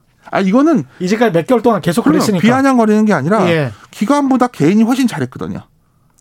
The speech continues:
Speaker 2: 그렇죠.
Speaker 1: 밀린, 밀렸을 땐
Speaker 2: 아.
Speaker 1: 개인들이 샀고 개인들이 잘 그걸 정리하고 나갔었기 때문에
Speaker 2: 예.
Speaker 1: 저는 학습 효과가 있어서 이게 언제까지 통하는지도 굉장히 궁금해요. 계속 위너가 될 수도 있는 거고.
Speaker 2: 그게 어떤 타이밍은 기관이 당황해서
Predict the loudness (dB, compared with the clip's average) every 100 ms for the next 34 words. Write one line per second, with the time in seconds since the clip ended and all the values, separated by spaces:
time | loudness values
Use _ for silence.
0 | _ -4 0 2 2 2 2 0 2 2
1 | 2 2 0 0 0 2 2 0 -4 -6
2 | -2 -2 -4 -20 -20 -2 0 2 0 -2
3 | -6 -6 -4 -4 -4 -4 -4 -4 -2 -4
4 | -4 -8 -10 -14 -8 -6 -2 -2 -2 -4
5 | -2 -2 -4 -12 -20 -6 0 0 0 -2
6 | -2 0 -2 -2 -2 -2 0 0 0 -2
7 | -2 -4 -6 -8 -2 0 0 -2 -4 -8
8 | -6 -4 -4 -2 -4 -4 -8 -12 _ -6
9 | -6 -4 -8 -6 -2 -2 -2 -6 -8 -8
10 | -6 -6 -10 -12 -16 -8 0 0 0 -2
11 | 0 0 2 2 2 0 -2 0 0 0
12 | -2 -4 -6 -2 0 2 2 2 0 -2
13 | 0 2 0